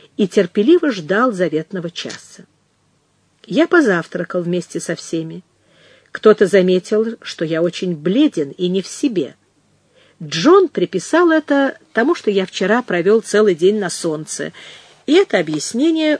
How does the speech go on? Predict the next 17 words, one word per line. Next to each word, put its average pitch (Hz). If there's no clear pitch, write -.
удовлетворило 240
всех. -
Я 220
боялся 233
получить 202
какое-нибудь 185
задание 180
после 180
завтрака, -
скажем, 294
править 269
лошадью, 180
от 208
чего 254
нелегко 254
было 190
избавиться. -